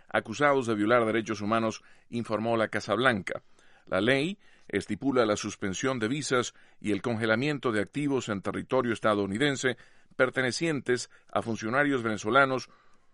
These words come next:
a los que el gobierno federal identifique como responsables de violar los derechos humanos durante las protestas callejeras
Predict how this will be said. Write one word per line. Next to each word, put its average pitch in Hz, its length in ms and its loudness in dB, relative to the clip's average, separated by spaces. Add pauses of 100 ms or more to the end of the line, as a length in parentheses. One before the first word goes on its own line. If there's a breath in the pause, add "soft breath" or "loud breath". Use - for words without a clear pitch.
(1160 soft breath)
a 120 80 6
los 123 140 2
que 135 100 -2
el 120 80 2
gobierno 139 380 2
federal 123 460 4
identifique 123 680 -2
como 113 160 -4
responsables 110 640 0
de 110 140 0
violar 113 340 4
los 120 160 -2
derechos 110 340 -2
humanos 120 440 -2 (320 soft breath)
durante 120 360 -2
las 113 200 2
protestas 139 520 -2
callejeras 117 640 0